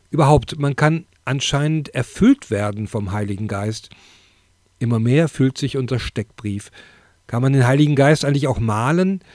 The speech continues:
Nö. Doch, hier steht doch was von Taube und so. Ja, da kommt der Heilige Geist wie eine Taube zu Jesus, als er getauft wird. Und dann finden Sie doch die Stelle mit den Feuerzungen über den Köpfen der Jüngerinnen und Jünger in der Pfingstgeschichte.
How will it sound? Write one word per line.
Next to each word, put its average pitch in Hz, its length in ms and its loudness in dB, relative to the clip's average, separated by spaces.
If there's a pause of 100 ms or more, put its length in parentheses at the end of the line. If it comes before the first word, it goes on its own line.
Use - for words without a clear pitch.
(280)
Nö. 131 680 8 (380)
Doch, 185 320 10
hier 170 120 8
steht 185 220 6
doch 160 120 8
was 156 140 4
von 151 200 2
Taube 160 560 6
und 120 160 -2
so. 123 280 0 (600)
Ja, 120 360 -2 (140)
da 117 180 -6
kommt 117 280 -6
der 110 120 -2
Heilige 110 240 0
Geist 113 400 -4
wie 117 60 -2
eine 113 160 -2
Taube 120 380 -2
zu 127 140 -4
Jesus, 120 460 0
als 95 180 -6
er 123 60 -2
getauft 143 500 -4
wird. 82 240 -14 (840)
Und 135 160 -4
dann 170 80 4
finden 185 260 0
Sie 156 100 4
doch 139 140 4
die 117 140 -4
Stelle 175 340 2
mit 123 140 0
den 104 120 -2
Feuerzungen 156 720 2
über 117 140 2
den 117 160 -2
Köpfen - 400 -2
der 120 140 4
Jüngerinnen 110 520 0
und 98 140 -6
Jünger 143 320 2 (380)
in 151 100 -2
der 160 80 6
Pfingstgeschichte. 101 920 -6